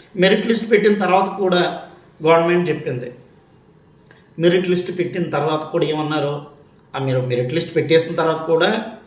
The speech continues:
మీకు ఇంకా ఏమైనా అభ్యంతరాలు ఉంటే, ఇదేదో నార్మలైజేషన్ ఇవాళ ఇచ్చేస్తారో, ఇవాళ నార్మలైజేషన్ ఎందుకు ఇస్తారు? నీకు ఫైనల్ కీ రాకుండా, అంటే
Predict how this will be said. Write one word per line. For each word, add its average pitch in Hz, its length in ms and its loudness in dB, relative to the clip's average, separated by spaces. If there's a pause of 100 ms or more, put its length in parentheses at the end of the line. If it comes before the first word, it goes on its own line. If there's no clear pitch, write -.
(580)
మీకు 180 200 0
ఇంకా 165 280 4
ఏమైనా 185 340 6
అభ్యంతరాలు 156 500 0
ఉంటే, 131 400 -4 (840)
ఇదేదో 208 460 6
నార్మలైజేషన్ 190 640 4
ఇవాళ 175 180 4
ఇచ్చేస్తారో, 160 760 0 (200)
ఇవాళ 160 260 6
నార్మలైజేషన్ 156 840 0
ఎందుకు 180 200 0
ఇస్తారు? 180 400 -4 (1080)
నీకు 190 160 0
ఫైనల్ 202 460 4
కీ - 400 2
రాకుండా, 156 760 0
అంటే 180 540 0